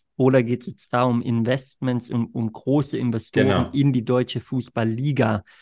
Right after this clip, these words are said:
Speaker 2: Richtig,
Speaker 1: Ja, wo die
Speaker 2: richtig.
Speaker 1: deutsche Fußballliga trotzdem die Hand drauf behält auf, auf vielen Themen, vor allem auf den fußballrelevanten Themen. Das eine ist das Geschäftliche, das andere ist der Sport. So. Und ein Stück weit geht es natürlich ineinander über und gehört zusammen und trotzdem kann man's irgendwo noch trennen.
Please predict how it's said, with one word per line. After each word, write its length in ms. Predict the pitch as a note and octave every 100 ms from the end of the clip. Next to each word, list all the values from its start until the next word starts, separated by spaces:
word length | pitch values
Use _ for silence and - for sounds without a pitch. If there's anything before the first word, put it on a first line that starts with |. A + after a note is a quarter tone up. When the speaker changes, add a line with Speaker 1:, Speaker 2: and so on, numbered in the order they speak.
| _
Speaker 2:
Richtig, 200 | B2 C#3+
Speaker 1:
Ja, 240 | A#2 A#2+ - _
wo 240 | B2 B2 B2+
die 80 |
Speaker 2:
richtig. 140 | A#2+ B2+
Speaker 1:
deutsche 200 | A#2+ B2
Fußballliga 580 | - C3+ - B2+ C3 B2+
trotzdem 380 | B2+ B2+ B2+
die 100 | A2+
Hand 220 | A#2 C3 B2
drauf 240 | B2 A#2
behält 340 | A2+ A#2 A#2
auf, 300 | B2+ A#2 -
auf 180 | C3 A2+
vielen 300 | - C3+ A#2+
Themen, 260 | A#2 C3+ B2
vor 140 | A2+
allem 160 | A#2+ A#2+
auf 80 | A#2
den 140 | A2
fußballrelevanten 920 | - D3 - B2+ A#2 A2+ A#2 C#3+ D3
Themen. 240 | - A#2+
Das 100 | A#2+
eine 240 | - C#3 C3+
ist 160 | -
das 160 | A#2+ -
Geschäftliche, 840 | A2+ - - D3+ - D3+ C3+ D3
das 140 | A#2 A2+
andere 280 | B2+ B2+ A#2
ist 180 | -
der 120 | A2+ A2
Sport. 560 | - - B2+ B2 A2+ - - - _ _
So. 280 | - A#2+ - - _ _
Und 260 | C3 C3+
ein 140 | C#3 A#2+
Stück 260 | - D3
weit 220 | D3 C3+ -
geht 380 | - B2+ C#3 -
es 140 | -
natürlich 460 | C3 - C#3 C3 -
ineinander 540 | C3 B2+ B2+ A#2+ A#2
über 320 | D#3+ E3+ D#3+
und 140 | C3+ B2
gehört 320 | B2 B2 -
zusammen 440 | A#2 B2+ D3 C#3
und 120 | A#2+
trotzdem 320 | - B2 - A2+
kann 140 | A#2+
man's 140 | A2
irgendwo 320 | B2 A#2 A2 A2
noch 180 | G#2
trennen. 460 | - - A#2 G#2